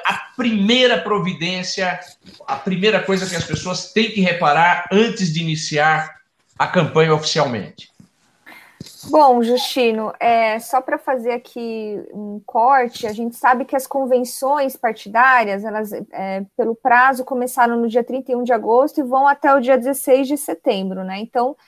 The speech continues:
Speaker 2: tem candidato que já passou por convenção e tem candidato que ainda vai passar. E para a convenção, é importante que esses candida-, essas pré-candidatas, esses pré-candidatos estejam com alguma documentação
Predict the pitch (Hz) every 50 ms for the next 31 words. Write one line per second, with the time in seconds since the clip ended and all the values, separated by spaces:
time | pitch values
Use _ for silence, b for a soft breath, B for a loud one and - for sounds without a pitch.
0 | _ _ _ _ _ - 277 302 294 330 285 269 269 226 247 226 240 233 - 269
1 | 247 247 277 - - 330 311 311 - 285 240 233 - 254 254 - 254 233 233 233
2 | 240 240 254 247 - - 262 247 262 285 311 339 359 339 - 311 311 320 311 285
3 | 269 285 285 285 - - 294 294 294 294 285 294 294 - 320 330 330 - - 254
4 | - 160 170 - _ _ _ _ _ - 269 311 - _ - 359 381 415 427 415
5 | 359 330 - 302 262 240 226 220 214 233 - - - 285 285 294 294 311 - 302
6 | 285 277 - 294 294 302 - - 320 294 - - - - 285 247 240 233 226 208
7 | 220 220 226 247 247 - 233 233 - 233 233 - - 254 247 262 262 277 240 233
8 | 220 196 202 202 220 214 208 214 214 214 208 - - 208 208 208 - 220 208 214
9 | 196 208 220 233 - 285 277 - 240 220 226 233 - - 285 262 277 262 302 -
10 | - 311 277 277 254 262 302 311 349 320 370 370 - - 320 311 330 349 339 381
11 | 349 214 - - - 285 254 254 269 285 330 -